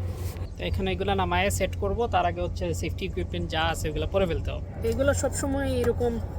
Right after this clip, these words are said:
নোংরা থাকে, বিভিন্ন দাগ টাগ লাগানো থাকে। তো এটা হচ্ছে একটা পার্থক্য, যদি আমেরিকাতে ইঞ্জিনিয়ার হইতে হইলে আপনাকে ময়লা হইতে হবে, ফিল্ডে যাইতে হবে। বাংলাদেশের মতো এরকম না যে সারাদিন অফিসে বসে বসে হচ্ছে খালি সাইন করব কাগজ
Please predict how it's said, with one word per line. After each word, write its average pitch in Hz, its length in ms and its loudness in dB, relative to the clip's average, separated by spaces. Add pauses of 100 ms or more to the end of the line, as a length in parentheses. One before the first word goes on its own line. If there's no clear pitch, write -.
নোংরা 208 280 2
থাকে, 202 340 -2 (920)
বিভিন্ন 190 340 -2
দাগ 170 260 0
টাগ 190 160 2
লাগানো 170 320 2
থাকে। 160 340 -2 (760)
তো - 180 0 (640)
এটা 240 260 2
হচ্ছে 262 220 0
একটা 240 180 0
পার্থক্য, 196 720 0
যদি 165 380 -2 (280)
আমেরিকাতে 196 500 0
ইঞ্জিনিয়ার 185 500 0
হইতে 185 240 0
হইলে 180 240 2
আপনাকে 160 540 -2 (240)
ময়লা 185 240 4
হইতে 151 200 0
হবে, - 180 -6
ফিল্ডে 165 220 -2
যাইতে 151 240 -2
হবে। 131 220 -4 (680)
বাংলাদেশের 165 420 -2
মতো 175 160 -2
এরকম 180 280 0
না 180 200 0
যে 165 120 -2
সারাদিন 185 400 0
অফিসে 185 300 0
বসে 170 240 0
বসে 170 200 0
হচ্ছে 165 220 -2
খালি 156 220 -2
সাইন 156 380 -2
করব 170 280 0
কাগজ 160 380 -2